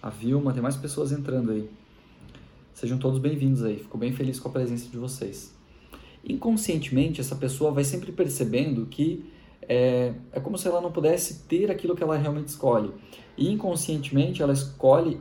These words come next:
sempre algo abaixo de um padrão de qualidade ou de uma expectativa que ela tem. Por exemplo, assim, ó, ela quer comprar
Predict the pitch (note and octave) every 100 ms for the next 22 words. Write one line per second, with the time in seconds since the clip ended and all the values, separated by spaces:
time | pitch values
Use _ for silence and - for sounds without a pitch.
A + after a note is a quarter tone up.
0 | - - F#3 F3+ D#3 C#3+ D3 - - -
1 | C#3+ C#3 B2 B2 A#2+ B2 C#3 - - D4
2 | - - - B2+ C#3+ D#3+ C#3 C#3 C#3 C#3+
3 | C3 A2+ A2+ C3+ D3 A#2+ A#2 B2 B2+ -
4 | - B2 - C3+ C3 B2+ A#2+ A#2+ A#2 D#3
5 | - - - - - - D3 D#3 D#3+ D#3+
6 | - C3 A#2 - C#3 C#3 C3+ C3 C#3 D3
7 | C3+ -